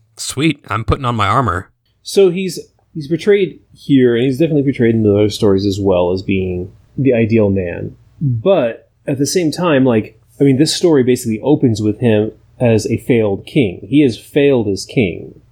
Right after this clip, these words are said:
Speaker 1: Mm-hmm.
Speaker 2: Is that, is that the case? Is it, is the story saying that's not his fault? It's the, it's the, it's everybody else's fault for not being more like him? Or I
Speaker 1: Well, I almost took it
Speaker 2: I don't know. I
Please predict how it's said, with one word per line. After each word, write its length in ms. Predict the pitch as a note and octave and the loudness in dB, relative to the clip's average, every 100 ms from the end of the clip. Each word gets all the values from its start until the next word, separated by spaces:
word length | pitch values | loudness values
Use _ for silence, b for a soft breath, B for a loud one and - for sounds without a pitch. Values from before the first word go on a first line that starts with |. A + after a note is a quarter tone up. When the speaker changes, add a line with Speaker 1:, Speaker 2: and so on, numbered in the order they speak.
| _ | _
Speaker 1:
Mm-hmm. 380 | B2 G#2 G#2+ A2 _ _ - | -4 -2 -4 -6 _ _ -2
Speaker 2:
Is 180 | C3+ A#2 | 0 2
that, 360 | B2+ A2+ - - | 0 -2 -10 -10
is 640 | C#3+ C#3+ - - - A#2+ | -8 -8 -12 -6 -4 0
that 200 | D3+ - | 0 -2
the 60 | B2+ | -8
case? 420 | - D3+ F#3+ F3+ | -4 0 0 0
Is 160 | C3 B2 | 0 0
it, 120 | A#2 | 2
is 300 | C#3 B2 A2+ | 2 2 0
the 100 | A#2+ | -2
story 840 | - - D3+ C#3+ C#3 C3 B2+ B2+ _ _ | -2 0 2 2 2 2 0 -2 _ _
saying 260 | - D3 B2+ | -2 0 0
that's 140 | A#2+ | -2
not 160 | C#3+ A#2 | -4 -4
his 160 | A2+ | -6
fault? 380 | - B2 A2 C3+ | -4 0 0 0
It's 200 | A#2 - | -4 -4
the, 220 | A#2+ G#2 - | -4 -4 -4
it's 220 | A#2 - | -8 -4
the, 240 | A#2+ G2+ A2+ | -2 -2 -4
it's 160 | B2+ A#2 | -4 -2
everybody 360 | D3 C#3 A#2+ | 0 0 0
else's 340 | A2+ A#2 C3+ - | -2 -6 -10 -4
fault 420 | D3+ C#3+ D#3 - _ _ | -2 -2 -4 -14 _ _
for 240 | - A#2+ G2 | -2 -2 -2
not 440 | - A#2+ A2+ A2+ | -2 0 0 -2
being 240 | A2+ A2 A2 | -2 0 0
more 160 | A2 | 2
like 220 | G#2 G2 | 2 -2
him? 400 | - A#2+ B2+ E3 E3+ - | 0 0 2 2 -2 -2
Or 400 | A#2 G#2+ G2 - - | 0 0 0 -4 -10
I 120 | - - _ _ - | -12 -14 _ _ -8
Speaker 1:
Well, 140 | C3+ | -4
I 140 | D3 F3+ | 0 0
almost 340 | F3 B2+ - | 2 0 -2
took 160 | C#3 B2+ | -6 -4
it 120 | B2 | -4
Speaker 2:
I 40 | B2+ | -2
don't 100 | C3 | 0
know. 120 | B2 | 0
I 220 | G#2+ B2 | -2 -6